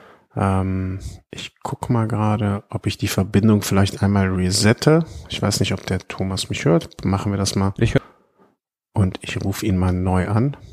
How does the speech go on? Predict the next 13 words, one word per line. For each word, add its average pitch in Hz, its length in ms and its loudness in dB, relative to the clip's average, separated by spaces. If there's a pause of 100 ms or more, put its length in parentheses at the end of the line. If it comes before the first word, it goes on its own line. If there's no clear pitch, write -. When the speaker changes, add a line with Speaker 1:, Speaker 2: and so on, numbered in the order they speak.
(560)
Speaker 1:
Ähm, 110 680 -4 (380)
gucken, - 300 -6
ob 98 100 -6
das - 180 -2
dann 92 140 -2
einfach 95 260 -8
weiter 95 220 -4
aufnimmt. 101 440 -4 (140)
Haben - 160 -4
wir 92 80 -2
noch 98 140 0
nicht 95 160 -2
gehabt. - 320 -6